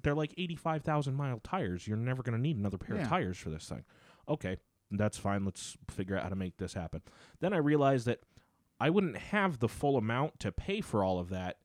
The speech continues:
Speaker 1: until this coming Friday when the next paycheck in, in our household hit. So I'm talking to him like, "Hey, um, you know, would it be okay if we left it there for a week,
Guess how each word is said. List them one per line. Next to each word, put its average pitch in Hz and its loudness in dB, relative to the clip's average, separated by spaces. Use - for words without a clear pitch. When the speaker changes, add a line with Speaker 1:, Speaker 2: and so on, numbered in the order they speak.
Speaker 1:
until 104 -4
this 95 -6
coming 190 -2
Friday 92 -4
when 87 -6
the 87 -6
next 92 -8
paycheck 160 -4
in, 92 -8
in 92 -6
our 87 -6
household 151 -4
hit. - -8
So - -12
I'm 113 -6
talking 131 0
to 113 -2
him 120 -2
like, 113 -2
"Hey, 170 2
um, 117 2
you 131 -4
know, 123 0
would 123 0
it 120 0
be 135 2
okay 160 2
if 160 0
we 110 2
left 131 0
it - -2
there 104 4
for 98 2
a 87 2
week, 85 -4